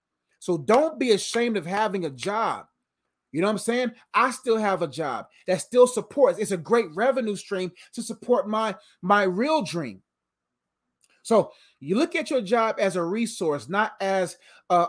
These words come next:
uh, something that will create resentment. And then when you see other people succeed, number one, realize you don't gotta, eh, audit them to see if their success is genuine.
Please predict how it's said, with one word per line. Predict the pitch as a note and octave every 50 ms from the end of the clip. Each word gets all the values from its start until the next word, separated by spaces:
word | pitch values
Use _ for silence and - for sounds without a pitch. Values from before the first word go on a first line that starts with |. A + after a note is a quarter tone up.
| - -
uh, | E3+ E3 D#3+
something | D#3 - A#3 G#3+ G3+ - G3+ G3
that | F#3+ F3+
will | F3 F3+ F3
create | - - G#3+ G#3 F#3 F3 E3
resentment. | D3+ D#3+ D3+ C#3+ A#2+ F#3+ G3 F3 - D3 B2+ A#2 - _ _ _ _ _ _ -
And | F#3+ G3 G3
then | G3 G3
when | G3+ G3+ G#3
you | G3+
see | G3 - C4+ C4+ C#4
other | - A#3+ A3+ A3+ A3+
people | - A3+ A#3 A3+ G3
succeed, | D#3+ G3+ G3 - - B3 A#3 G#3+
number | F#3+ G3+ F#3+ F3+ G3+
one, | F#3+ A3 A#3 A3+ G3+ E3+ D#3
realize | E3+ A3 B3+ B3+ G3 E3 D3+ D3+ D#3+ E3+ D#3+
you | G3+
don't | A3+ A#3
gotta, | F#3+ E3 C3 A2 A2+ - -
eh, | E3+ C#3+ C3 - _ -
audit | B2+ C#3+ E3 F#3 F3 D#3+ C#3+ -
them | D3+ D3 D3+
to | D3
see | C3+ - - F3+ E3
if | D#3+ -
their | E3 D#3+
success | D3 - C3+ - - E3 - -
is | B2
genuine. | G#2 - G3 G#3+ G#3 E3+ D#3